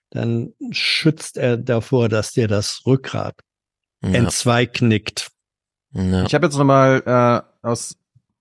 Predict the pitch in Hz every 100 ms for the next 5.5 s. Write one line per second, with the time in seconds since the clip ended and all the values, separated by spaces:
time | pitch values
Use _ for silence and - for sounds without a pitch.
0 | _ _ - 110 165 143 139 139 120 107
1 | - 110 - 151 160 - 98 98 107 101
2 | 98 92 - 113 127 127 - 127 117 113
3 | - 117 120 117 110 110 110 - 107 101
4 | 113 127 139 101 - 101 - 104 120 127
5 | 117 110 110 104